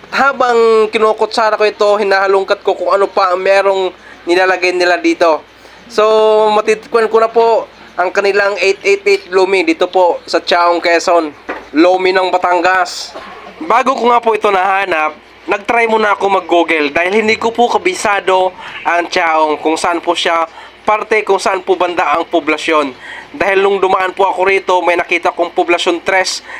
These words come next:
kaso nga lang, poblasyon uno po ang ating hinahanap. Nag-try po ako mag-Google ng poblasyon uno pero hindi ko po siya ma-search at yung pangalang Lumi na ito. So,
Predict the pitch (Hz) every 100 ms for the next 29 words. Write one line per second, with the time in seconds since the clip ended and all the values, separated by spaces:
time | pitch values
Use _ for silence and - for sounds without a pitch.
0 | - - 156 185 175 170 165 156 156 156
1 | - - 165 160 170 185 170 170 170 165
2 | 160 160 156 160 170 147 147 143 139 -
3 | - - - 185 180 208 220 220 226 214
4 | 220 214 185 196 190 196 190 185 175 175
5 | 165 185 185 190 185 180 175 170 175 170
6 | 185 175 165 165 170 165 175 165 - 185
7 | 175 - - - - - 151 - 165 170
8 | 165 160 165 160 160 160 160 156 151 151
9 | 143 131 147 131 - - - - - -
10 | 175 180 175 175 175 170 165